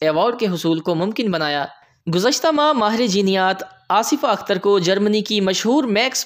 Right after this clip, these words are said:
प्लैंक यूनिवर्सिटी के शोबा हयातियात और तिब की नायब सदर मुंतखब किया गया है। इस तरह सोसाइटी की तारीख में इस मकाम तक पहुँचने वाली वो पहली खातून करार पाई हैं।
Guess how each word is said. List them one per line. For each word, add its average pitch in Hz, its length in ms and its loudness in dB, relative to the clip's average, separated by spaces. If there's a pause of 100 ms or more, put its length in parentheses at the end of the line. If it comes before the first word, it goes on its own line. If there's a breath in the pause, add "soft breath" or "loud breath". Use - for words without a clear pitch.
प्लैंक 196 380 0 (140)
यूनिवर्सिटी 190 680 0
के 240 160 -2
शोबा 180 340 0
हयातियात 170 760 0 (360 loud breath)
और 185 240 -2
तिब 254 240 -2
की 214 120 0
नायब 185 280 0
सदर 175 300 0
मुंतखब 170 500 -2
किया 175 200 0
गया 170 200 0
है। 170 180 -2 (580 loud breath)
इस 190 160 0
तरह 220 340 2
सोसाइटी 277 460 0
की 302 120 -2
तारीख 196 480 0
में 196 220 -2 (600 soft breath)
इस 214 180 0
मकाम 196 360 0
तक 220 180 -4
पहुँचने 190 360 -2
वाली 185 360 2
वो 190 140 0
पहली 269 320 -2
खातून 175 420 0
करार 165 300 0
पाई 170 200 -2
हैं। 170 240 -2